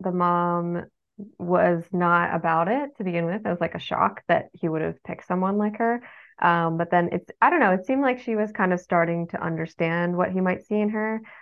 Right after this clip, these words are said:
Um, and then I thought she kind of started throwing the sister, like, at first the mom is so cold, and then you realize, like, the sister is, like, stone cold, and then the mom starts, like, throwing the sister <laughs> under the bus a little bit. She's like,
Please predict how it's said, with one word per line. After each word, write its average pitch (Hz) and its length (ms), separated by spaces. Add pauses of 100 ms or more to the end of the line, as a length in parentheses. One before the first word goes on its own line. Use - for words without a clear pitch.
(220)
Um, 170 520
and 175 100
then 175 100
I 175 80
thought 190 200
she 208 80
kind 214 160
of 208 60
started 180 240
throwing 170 240
the 175 120
sister, 180 420 (160)
like, 233 120
at 226 120
first 240 200
the 233 80
mom 175 260
is - 120
so 180 120
cold, 180 400
and 180 120
then 170 120
you 170 100
realize, 160 320
like, 165 160
the 160 80
sister 180 580
is, 196 80
like, - 180
stone 190 380
cold, 190 340 (220)
and 180 140
then 175 180
the 170 80
mom 165 380
starts, 170 280
like, 170 180 (200)
throwing 165 240
the 170 100
sister 190 220
<laughs> - 20
under 185 120
the 165 100
bus 165 280
a 277 80
little 208 180
bit. 247 280
She's 240 200
like, 180 180